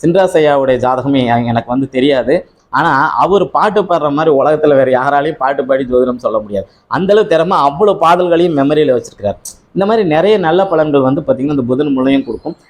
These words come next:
இந்த புதன் தனுசு மீன வீடுகள்ல இருக்கும்போது பாத்தீங்கன்னா நல்ல யோகமான பலன்களை கண்டிப்பாக கொடுத்துக்கிட்டே இருக்கும் அப்படின்னு சொல்லலாம். சரி, மகரம் கும்பம் வீடுகள்ல இருக்கும்போது இதுவும் அவருக்கு ஓரளவுக்கு பிடிச்ச வீடு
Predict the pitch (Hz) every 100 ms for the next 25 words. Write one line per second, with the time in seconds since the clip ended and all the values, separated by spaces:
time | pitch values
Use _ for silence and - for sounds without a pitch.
0 | _ 135 147 190 208 156 170 180 165 156
1 | 156 143 131 127 123 123 120 117 139 123
2 | 110 160 123 139 131 123 123 127 135 117
3 | 117 131 - 120 123 123 165 - _ _
4 | 139 135 127 135 117 95 120 113 113 107
5 | 135 - 92 98 - _ _ - 127 113
6 | - - _ 123 156 175 165 139 139 127
7 | 123 117 117 113 - 107 104 98 - -
8 | - 165 185 196 180 151 151 143 147 151
9 | 147 139 143 143 127